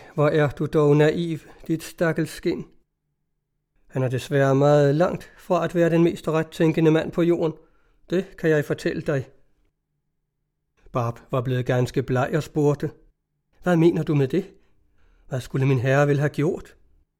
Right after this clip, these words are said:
Søster Rosalie fortalte hende nu den historie, som var løbet hele byen rundt,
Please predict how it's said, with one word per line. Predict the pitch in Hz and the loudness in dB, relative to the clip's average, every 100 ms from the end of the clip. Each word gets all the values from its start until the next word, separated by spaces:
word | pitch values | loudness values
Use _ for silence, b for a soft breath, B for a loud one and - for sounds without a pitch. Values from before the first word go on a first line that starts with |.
| _ _ _ _ _ _ _ _ _ _ _ _ _ _ _ _ _ | _ _ _ _ _ _ _ _ _ _ _ _ _ _ _ _ _
Søster | - 123 127 | -6 -4 -4
Rosalie | 120 117 127 123 123 | -4 -4 -4 -4 -4
fortalte | 127 - 131 139 131 | -6 -4 -6 -4 -2
hende | 131 131 | 0 0
nu | 135 | 0
den | 127 139 139 | 0 -2 -2
historie, | 127 156 147 147 139 | 0 0 0 0 0
som | 143 135 | 0 0
var | 139 | 0
løbet | 143 139 139 | 0 0 0
hele | 143 151 151 | 2 2 2
byen | 160 156 151 | 0 0 2
rundt, | 143 156 - | 2 0 -6